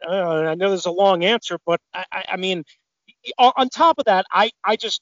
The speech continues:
from everyone that I talked to and from former teammates of his and guys that he had issues with,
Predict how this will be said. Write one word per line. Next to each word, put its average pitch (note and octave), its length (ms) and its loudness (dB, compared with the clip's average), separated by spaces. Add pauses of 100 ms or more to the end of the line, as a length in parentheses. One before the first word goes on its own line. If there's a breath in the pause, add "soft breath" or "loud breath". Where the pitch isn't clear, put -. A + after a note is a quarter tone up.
(160)
from G3+ 380 -12
everyone C4 400 2
that A3 100 4
I A3+ 120 4
talked B3 400 -2
to C4 260 -8 (320 loud breath)
and F3 240 -4
from E3+ 160 -6
former A3+ 380 2
teammates A3+ 480 -2
of G3+ 100 -4
his G3+ 340 -2
and D#3 180 -4
guys G3 300 4
that F#3+ 140 -8 (140)
he F#3+ 80 -8
had F3+ 140 -2
issues A#3 480 -4
with, A#3 220 2